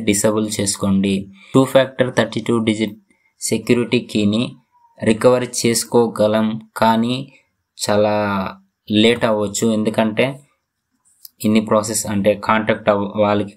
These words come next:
కాంటాక్ట్ అవ్వాలి, వాళ్ళు మనకు రిప్లై ఇవ్వాలి, మనం వీడియో చేసి పెట్టాలా, లేదంటే, ఆ, మన ఆధార్ ప్రూఫ్ సబ్మిట్ చేయాలా అనే ఇలాంటి ప్రాసెస్ ఉంటాయి. So ఫ్రెండ్స్, మీరు ఇవన్నీ ఎందుకు తలనొప్పి అనుకుంటే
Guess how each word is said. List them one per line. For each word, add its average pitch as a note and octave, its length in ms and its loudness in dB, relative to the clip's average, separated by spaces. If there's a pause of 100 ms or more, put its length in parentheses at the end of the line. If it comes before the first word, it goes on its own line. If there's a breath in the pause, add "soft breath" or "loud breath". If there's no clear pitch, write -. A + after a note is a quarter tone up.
(100)
కాంటాక్ట్ G#2+ 440 0
అవ్వాలి, G#2+ 400 2
వాళ్ళు G#2 220 0 (100)
మనకు G2+ 260 -4
రిప్లై G#2+ 300 2
ఇవ్వాలి, G#2 300 0 (100)
మనం G2+ 160 0 (600 loud breath)
వీడియో G2+ 200 4 (100)
చేసి G#2 240 -4
పెట్టాలా, G2 440 -2
లేదంటే, G2 420 0 (480)
ఆ, - 20 -4 (680)
మన G2 120 2 (160)
ఆధార్ G#2 220 2 (100)
ప్రూఫ్ G2+ 300 0
సబ్మిట్ G2 360 -2
చేయాలా G2+ 320 -2
అనే G2+ 140 -2 (340)
ఇలాంటి A2 340 2
ప్రాసెస్ A2+ 420 2
ఉంటాయి. G#2 300 0 (680 loud breath)
So C3 180 4
ఫ్రెండ్స్, B2+ 320 0
మీరు A2 200 2 (520)
ఇవన్నీ G#2+ 480 0
ఎందుకు A2 360 -4 (360)
తలనొప్పి G#2 440 -2
అనుకుంటే G#2 380 -2